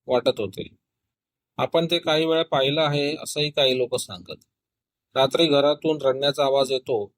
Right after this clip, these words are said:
असंही सांगणारे काही जुने लोक होते. त्यामुळे त्या घराकडे कधीच कोणी जात नसे आणि त्या बावीकडेही कोणी फिरकत नसे. लोक त्या बावीला भूत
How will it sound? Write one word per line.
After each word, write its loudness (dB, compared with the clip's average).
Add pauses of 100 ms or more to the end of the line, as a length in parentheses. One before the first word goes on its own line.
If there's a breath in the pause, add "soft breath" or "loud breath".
(340)
असंही 2
सांगणारे 0
काही 0
जुने -6
लोक -8
होते. -20 (440)
त्यामुळे 2
त्या 2
घराकडे 2 (920)
कधीच 0
कोणी 2
जात 4 (100)
नसे -2
आणि -10
त्या 0
बावीकडेही 2 (440)
कोणी 0
फिरकत -2
नसे. -6 (840)
लोक 0
त्या 2
बावीला 2
भूत -6